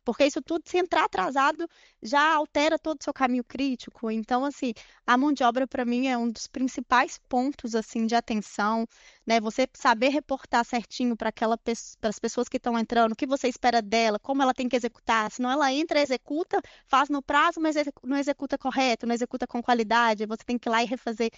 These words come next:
Isso tudo vai gerando atraso, é, no ciclo e atrasando outras atividades, né? Então, assim, eu vejo como um,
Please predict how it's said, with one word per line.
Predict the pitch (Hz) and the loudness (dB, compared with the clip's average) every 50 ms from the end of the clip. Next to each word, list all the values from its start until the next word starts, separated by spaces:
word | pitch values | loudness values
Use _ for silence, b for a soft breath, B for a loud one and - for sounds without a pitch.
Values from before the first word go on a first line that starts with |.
| b b b b b | b b b b b
Isso | - 254 - 320 269 | -10 -6 -6 -6 -6
tudo | - 320 320 349 359 370 349 | -4 -4 -4 -2 -2 -2 -2
vai | 277 277 277 269 277 294 | 2 2 4 4 4 2
gerando | 320 311 285 277 277 269 | 0 0 0 0 -2 0
atraso, | 269 277 - - 269 226 220 233 226 254 277 b b b b b b b - | -2 -2 -2 -2 -2 0 0 -2 -2 -6 -12 b b b b b b b -2
é, | 233 233 | 0 0
no | 247 294 | 2 0
ciclo | 330 - - 311 320 370 - 359 | 0 0 0 0 0 0 0 -2
e | 339 339 | 0 0
atrasando | 339 370 - 339 311 269 311 311 311 311 | 0 0 2 0 0 0 0 0 2 2
outras | 294 285 302 - - 294 285 | 0 0 0 0 0 0 2
atividades, | 302 294 - - 254 269 302 262 247 233 214 208 208 208 - | 0 -2 -2 -6 -6 -4 -4 -2 0 0 0 0 -2 -6 -4
né? | - 240 240 233 | -2 0 0 2
Então, | 233 233 226 - - 240 233 233 247 247 247 240 233 214 208 202 202 - | 0 -2 -4 -2 -2 -2 -2 0 -2 0 -2 -2 -2 -2 -2 -4 -6 -6
assim, | - - 220 - - - 233 226 | -6 -6 -6 -6 -4 -4 -2 -2
eu | 220 220 | 0 0
vejo | 208 226 240 226 240 247 | 2 2 0 0 -2 -6
como | - - 262 247 240 247 240 - 285 | -4 0 0 2 2 2 0 -2 -2
um, | 247 240 233 233 226 208 196 | 0 0 2 2 0 0 -2